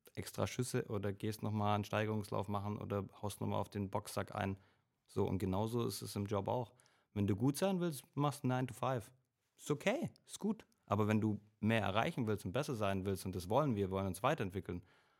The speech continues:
musst du halt mehr machen. Das ist ganz normal.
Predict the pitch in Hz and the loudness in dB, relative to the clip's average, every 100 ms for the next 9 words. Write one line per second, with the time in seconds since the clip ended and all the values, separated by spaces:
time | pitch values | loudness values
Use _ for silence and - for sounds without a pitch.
0 | _ _ _ - 104 - 120 113 110 98 | _ _ _ -6 -6 -2 0 2 2 2
1 | 95 95 - _ _ _ - - - - | -2 -10 -12 _ _ _ -20 -10 -8 -4
2 | 52 - | -4 -4